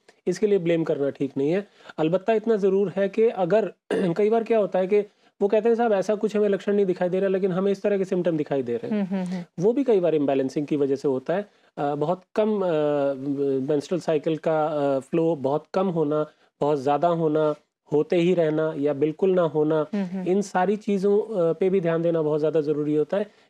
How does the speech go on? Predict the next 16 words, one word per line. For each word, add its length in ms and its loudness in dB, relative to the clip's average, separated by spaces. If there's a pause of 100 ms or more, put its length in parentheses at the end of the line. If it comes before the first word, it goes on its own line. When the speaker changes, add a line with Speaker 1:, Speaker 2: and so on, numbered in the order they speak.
Speaker 1:
कि 80 -2
क्या 220 0
उस 160 0
चीज़ 200 -4
से 100 -4
रिलेटेड 420 -2
है। 280 -4 (240)
Speaker 2:
हम्म, 100 -2
हम्म, 180 -6
हम्म। 120 -8
Speaker 1:
अब 120 -4 (140)
प्रीमेनोपॉजल 680 0
सिंड्रोम 460 0
जो 140 0
होता 240 -2
है, 200 -8